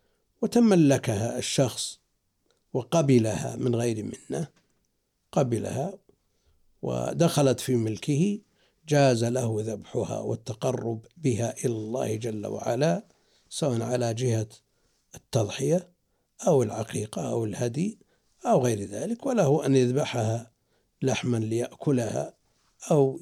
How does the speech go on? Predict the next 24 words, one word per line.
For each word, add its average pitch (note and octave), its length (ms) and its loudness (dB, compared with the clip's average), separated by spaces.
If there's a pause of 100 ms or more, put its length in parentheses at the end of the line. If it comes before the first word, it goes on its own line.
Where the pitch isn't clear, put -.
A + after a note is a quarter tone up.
يضيف A#2+ 500 -2
بها A#2+ 360 -4
أحدا A#2 280 -6
من A2+ 240 -6
ضيوفه، A2+ 680 -4 (480)
له D#3 280 4
أن A#2 100 0
يتصرف A#2 680 -2
بها A2+ 460 -6
التصرف A#2+ 600 -10
التام. - 380 -14 (1160)
ويقول: B2+ 500 2 (2250)
"فهل C#3+ 300 6
تقبل؟" A#2+ 520 -4 (220)
إذا G3+ 180 2
ملكها C3 580 0
صارت C3+ 540 -2
من A2 180 -4
ضمن C3 380 -2
أمواله، G#2+ 580 -6 (1300)
صارت A#2+ 480 -4
من A#2 140 -4
ضمن B2+ 260 -4
أمواله. A2 600 -10